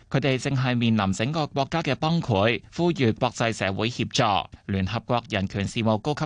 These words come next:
專員巴切萊特喺另一個場合形容，自塔利班奪取權力以嚟，阿富汗正係處於新嘅危險階段，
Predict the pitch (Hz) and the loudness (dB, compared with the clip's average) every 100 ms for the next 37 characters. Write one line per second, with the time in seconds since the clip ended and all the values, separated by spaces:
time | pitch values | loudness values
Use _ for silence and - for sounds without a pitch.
0 | - 160 156 120 98 139 151 - 98 92 | -4 -2 0 0 0 0 -2 -2 0 0
1 | 95 117 - 120 151 147 131 156 160 - | 2 0 0 -2 0 0 0 0 0 0
2 | 92 107 127 110 - - 120 123 123 127 | 0 2 0 -2 -14 -4 2 2 4 2
3 | 127 151 143 143 143 131 180 190 156 - | 2 -2 -2 -4 0 0 2 0 0 0
4 | 120 120 110 101 107 101 135 104 101 - | -2 0 2 2 0 0 2 2 0 -4
5 | - 143 151 160 - 127 123 143 143 131 | -8 -6 -4 -4 0 2 2 2 2 2
6 | 113 - 107 156 170 - 175 147 120 95 | 0 0 0 0 0 0 0 0 2 2
7 | 85 101 110 139 151 131 98 | 0 0 0 2 2 0 0